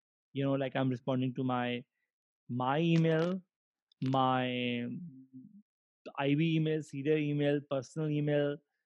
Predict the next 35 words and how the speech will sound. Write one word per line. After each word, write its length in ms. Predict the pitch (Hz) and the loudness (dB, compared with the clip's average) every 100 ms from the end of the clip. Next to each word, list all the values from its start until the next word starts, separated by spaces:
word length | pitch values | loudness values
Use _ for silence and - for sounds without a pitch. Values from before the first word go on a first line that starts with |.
| _ _ _ | _ _ _
Shival's, 680 | - - 160 160 170 156 143 147 | -18 -2 2 4 4 2 -2 -2
my 120 | 139 | -2
son's 360 | - 156 151 | 2 2 2
email, 360 | 160 156 156 151 | 2 4 6 6
my 180 | 139 131 | 4 2
daughter's 580 | 127 131 143 170 147 147 - | 2 2 4 4 4 -4 -8
email 340 | 143 143 143 - - | -4 -4 -4 -6 -10
for 100 | 139 | -12
the 100 | - - | -10 -4
homework. 440 | 139 151 131 156 - - - - - | -2 0 -2 -4 -10 -20 -20 -12 -4
Then 140 | 151 | -2
there 160 | 160 165 | 0 -2
is 120 | 147 | -2
WhatsApp, 560 | 139 139 - 175 175 170 | -2 -2 0 2 0 -2
which 180 | 151 139 | -8 -6
has 260 | 151 139 - | -6 -8 -8
tons 180 | 147 143 | -8 -4
of 120 | 156 | -4
messages 460 | 143 139 151 151 147 | -2 -2 -2 -4 0
coming. 460 | 147 147 156 160 - - - - | 4 4 4 2 -4 -16 -10 0
I'm 180 | 147 143 | 2 2
responding 540 | 135 151 147 147 151 | 0 2 4 4 2
to 100 | 147 | -2
those. 480 | 127 127 151 170 - _ _ _ _ | -2 0 0 -2 -8 _ _ _ _
Then 240 | - 151 170 | 2 4 8
there 140 | 180 | 8
is 120 | 185 | 6
other 280 | 185 175 185 | 2 6 8
work 380 | 175 170 175 170 | 10 10 10 8
that 140 | 170 160 | 4 4
is 140 | 160 | 4
basically 500 | 143 143 170 151 160 | 2 -2 -4 0 4
also 280 | 151 147 160 | 6 6 4
happening 460 | 139 131 - 143 143 | 4 2 2 2 4
that 180 | 135 | 2